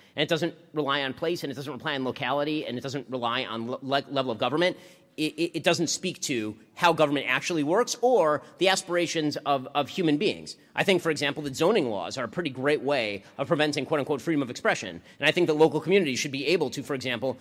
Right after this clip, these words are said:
not have a pot shop directly next to a school. And it's a pretty significant encroachment on, on the pot shop's freedom of expression. They can't even sell their pot right next to the school.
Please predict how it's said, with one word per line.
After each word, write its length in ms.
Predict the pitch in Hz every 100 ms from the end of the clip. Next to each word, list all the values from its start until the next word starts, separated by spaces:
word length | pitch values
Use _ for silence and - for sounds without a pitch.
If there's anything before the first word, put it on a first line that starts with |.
| -
not 260 | 139 214 175
have 200 | 135 117
a 40 |
pot 300 | - 139 135
shop 180 | - 117
directly 360 | 139 135 135 120
next 220 | 107 -
to 100 | 127
a 40 |
school. 380 | 113 - 82 73 _ _ - _ _ _ _ -
And 80 | 147
it's 160 | 160
a 60 | 147
pretty 180 | 233 202
significant 520 | 180 170 175 160 143
encroachment 480 | 160 196 269 151 120
on, 160 | 123
on 140 | 131 131
the 60 |
pot 240 | 127 160 156
shop's 220 | 143 -
freedom 240 | 170 135
of 60 | 107
expression. 420 | 107 - 240 92
They 60 | 104
can't 160 | 156 147
even 160 | 127
sell 160 | 127 135
their 100 | 104
pot 320 | 104 170 120
right 100 | 139
next 220 | 131 -
to 60 | 123
the 80 | -
school. 320 | - 226